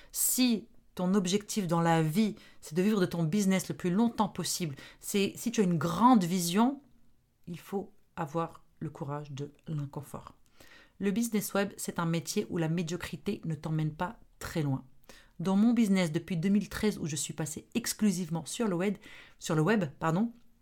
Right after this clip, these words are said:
il m'a fallu quatre ans. Quatre belles années à avoir peur, à avoir de la résistance, à être dans l'incompréhension et, et de, de, de, de faire tout et n'importe quoi pour être occupée mais sans résultat.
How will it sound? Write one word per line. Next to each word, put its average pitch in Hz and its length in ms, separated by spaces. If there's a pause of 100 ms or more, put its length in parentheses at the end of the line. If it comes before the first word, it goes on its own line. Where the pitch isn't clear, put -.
(440)
il 175 120
m'a 185 100
fallu 208 340 (120)
quatre 220 320
ans. 135 160 (440)
Quatre 240 460
belles 180 380
années 180 480 (320)
à 156 180
avoir 160 380 (180)
peur, 170 400 (200)
à 165 80
avoir 156 200
de 156 80
la 156 140
résistance, 160 920 (280)
à - 180
être 165 180
dans 151 140
l'incompréhension 165 1300 (280)
et, 175 640
et 180 40
de, 156 140
de, 156 180
de, 147 220 (300)
de 170 100
faire - 340
tout 226 160
et 180 60
n'importe 175 380
quoi 190 160
pour 165 140
être 170 320
occupée 208 480
mais 185 140
sans 196 320
résultat. 175 560